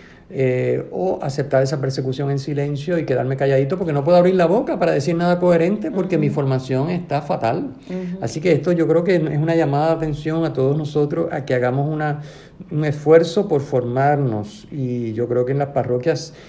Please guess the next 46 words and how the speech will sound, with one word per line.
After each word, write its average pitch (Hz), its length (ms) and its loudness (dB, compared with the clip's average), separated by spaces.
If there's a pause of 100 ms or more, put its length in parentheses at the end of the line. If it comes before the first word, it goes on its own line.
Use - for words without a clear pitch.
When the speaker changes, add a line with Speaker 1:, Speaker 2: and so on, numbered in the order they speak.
(120)
Speaker 1:
y 139 100 -2
en 127 80 2
Istepa 156 540 2
y 147 60 0
en 123 100 0
muchas 151 320 0
instancias 170 600 0
en 135 200 0
la, 123 160 0 (120)
en 123 160 -2
la 123 60 0
iglesia 135 400 -2
se 139 220 -2
ofrecen, 131 640 -2
tanto 117 240 -4
en 135 120 -2
la 131 100 0
diócesis 131 400 -2
de 143 80 0
San 139 160 -4
Juan 135 140 -2
como 170 180 -4
las 123 100 -2
demás 127 280 -6 (240)
en 139 240 -6
Puerto 131 280 -2
Speaker 2:
Exacto. 127 40 0
Speaker 1:
Rico. 147 320 -6
O - 60 -6
sea 135 160 0
que 131 80 -2
yo 127 120 -2
creo 143 120 -2
que 151 80 -2
es 143 80 -4
bien 175 320 0
importante 175 840 -2
asumir 135 400 -4
en 180 100 -2
primera 165 300 -2
persona 156 300 -2
la 160 100 2
responsabilidad 131 560 -2
de 131 80 0
formarnos, 151 640 -2
porque 147 480 -2